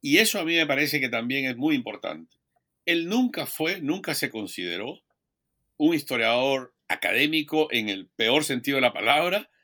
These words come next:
de esos que se pasan diez años escribiendo un libro que luego solo leen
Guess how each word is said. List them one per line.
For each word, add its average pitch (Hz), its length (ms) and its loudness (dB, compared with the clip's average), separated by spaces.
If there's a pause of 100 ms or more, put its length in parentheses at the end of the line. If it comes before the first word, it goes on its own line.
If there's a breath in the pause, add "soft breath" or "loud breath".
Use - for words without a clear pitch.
(120)
de 123 120 0
esos 131 220 0
que 113 200 2
se - 140 -6
pasan 127 360 0
diez 143 260 2
años 147 260 2
escribiendo 127 600 -2
un 127 140 -2
libro 147 540 0 (380 soft breath)
que 113 100 -4
luego 139 260 2
solo 139 280 0
leen 135 560 0